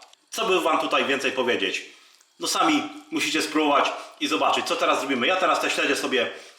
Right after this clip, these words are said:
odstawię do lodówki. Niech to sobie przejdzie kilka godzin, a najlepiej całą noc. I na drugi dzień możemy wsuwać, a uwierzcie mi, wsuniecie je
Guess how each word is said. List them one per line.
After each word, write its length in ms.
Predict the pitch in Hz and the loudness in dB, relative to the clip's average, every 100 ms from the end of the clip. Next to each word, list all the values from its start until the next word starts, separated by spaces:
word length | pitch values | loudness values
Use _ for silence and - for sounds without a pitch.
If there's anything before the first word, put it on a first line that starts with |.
| - | -6
odstawię 600 | 160 - 165 139 120 - - - - | -2 2 4 4 2 0 -8 -18 -20
do 140 | 131 147 | -4 0
lodówki. 680 | 143 170 - 135 117 - - | 2 2 0 -2 -4 -8 -16
Niech 200 | 202 190 | -4 -2
to 100 | - | 0
sobie 200 | - 147 | 0 0
przejdzie 320 | 135 165 147 135 | 2 2 2 0
kilka 280 | 147 135 | -2 0
godzin, 380 | 147 151 127 113 - - | 2 2 2 -4 -8 -8
a 100 | 185 | -2
najlepiej 400 | 160 147 147 139 | 2 2 2 0
całą 240 | 165 139 | 2 4
noc. 320 | - 143 123 - - - _ _ - | 4 4 2 -2 -12 -20 _ _ -6
I 340 | 165 127 - | -2 -2 -2
na 160 | 151 147 | 0 2
drugi 300 | 143 147 135 | 2 2 2
dzień 320 | 147 131 117 - - - - | 2 2 0 -8 -18 -20 -6
możemy 640 | 156 143 143 127 113 - | -2 2 2 2 0 -6
wsuwać, 560 | - - - 160 143 143 | -4 -2 0 2 4 2
a 40 | 160 | 2
uwierzcie 420 | 151 139 139 151 | 2 2 2 2
mi, 120 | 131 | 0
wsuniecie 500 | - - 156 147 143 | -2 -2 0 0 2
je 220 | 131 120 | 2 2